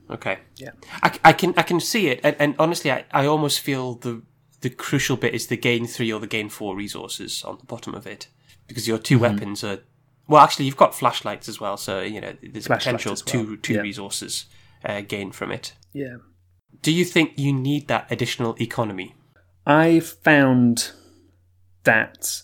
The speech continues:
Speaker 2: I can need more economy in Mark,
Speaker 1: Mm-hmm.
Speaker 2: because if you're going fairly quickly and you're playing an on the hunt and a scene of the crime, that's, say, three cost, and then you've also got weapons and allies that cost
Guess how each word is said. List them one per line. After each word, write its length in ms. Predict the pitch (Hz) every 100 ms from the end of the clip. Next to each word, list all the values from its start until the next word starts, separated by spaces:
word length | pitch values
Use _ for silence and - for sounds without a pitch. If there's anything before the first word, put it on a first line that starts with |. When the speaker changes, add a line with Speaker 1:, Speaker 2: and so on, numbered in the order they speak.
| _ _ _ _ -
Speaker 2:
I 60 |
can 480 | - - 143 135 123
need 200 | 113 104
more 220 | 110 110
economy 420 | 107 - 107 104 104
in 140 | 104
Mark, 480 | 107 101 117 - - _ _
Speaker 1:
Mm-hmm. 200 | 110 110
Speaker 2:
because 240 | 123 - 117
if 120 | 107
you're 80 | 107
going 300 | 120 110 110
fairly 460 | - 123 117 107
quickly 400 | 104 - - 110
and 100 | 101
you're 100 | 101
playing 600 | 101 - 110 104 101 101
an 80 | 110
on 160 | 104 104
the 60 |
hunt 260 | 101 104 98
and 240 | 113 107 104
a 40 |
scene 200 | - 107
of 100 | 101
the 40 | -
crime, 340 | 104 104 107
that's, 220 | - -
say, 180 | - 104
three 280 | - 107 101
cost, 560 | - 101 98 - - - _ _ _ _ -
and 100 | 131
then 160 | 101 101
you've 160 | 107
also 300 | 107 104 107
got 280 | 98 107 -
weapons 360 | 113 - 101 98
and 100 | 98
allies 400 | 98 95 - -
that 140 | -
cost 480 | - - - -